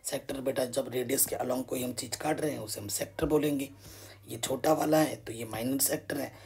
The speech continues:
ये बड़ा वाला टुकड़ा है तो इसे major sector बोलेंगे। Area of minor sector का फॉर्मूला होता है theta by three sixty into pi r square। Major का होता है area of circle minus area of minor sector, ठीक है, और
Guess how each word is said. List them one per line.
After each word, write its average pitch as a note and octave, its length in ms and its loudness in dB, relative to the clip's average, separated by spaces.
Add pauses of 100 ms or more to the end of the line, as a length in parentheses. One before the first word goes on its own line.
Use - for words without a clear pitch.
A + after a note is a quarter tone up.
(240)
ये D3 80 -4
बड़ा C3+ 260 2
वाला C#3 200 0
टुकड़ा C3+ 280 -2
है - 80 -2
तो - 120 -6
इसे - 200 2
major A#2 280 0
sector - 300 -4
बोलेंगे। B2 440 -2 (760)
Area C#3+ 600 4
of E3+ 140 4
minor C#3 220 2
sector C#3+ 320 -4
का D3 80 -2
फॉर्मूला C#3 280 0
होता C3 120 -2
है A#2+ 80 -6
theta C#3+ 300 -2
by C3+ 120 2
three C#3 180 -4
sixty - 320 -2
into G#2+ 220 -6
pi A#2 160 0
r B3+ 140 0
square। - 300 0 (520)
Major D3+ 360 6
का D3 120 -2
होता C#3 260 2
है C#3+ 180 -2 (360)
area D3+ 280 4
of D#3 120 2
circle C#3 360 0
minus C3+ 280 -2
area B2 260 -4
of A#2 140 -14
minor A#2 260 -4
sector, - 320 -2 (680)
ठीक D#3+ 160 -4
है, F3+ 80 4 (340)
और A#2+ 120 0